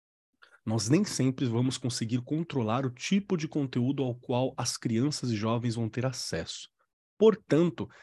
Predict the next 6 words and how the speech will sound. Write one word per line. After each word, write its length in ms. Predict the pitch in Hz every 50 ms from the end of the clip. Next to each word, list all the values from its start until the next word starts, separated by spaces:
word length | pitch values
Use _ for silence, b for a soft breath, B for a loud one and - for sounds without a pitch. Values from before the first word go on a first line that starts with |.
| b b
é 80 | b 139
essencial 760 | 143 139 - - - 185 214 214 - - - 127 123 143 165
formá-las 680 | - - - 175 156 135 117 120 127 165 185 170 151 -
com 140 | - - 151
pensamento 500 | - 175 170 - - 175 180 175 - 226
crítico 600 | - - - 170 175 170 - - - - 254 254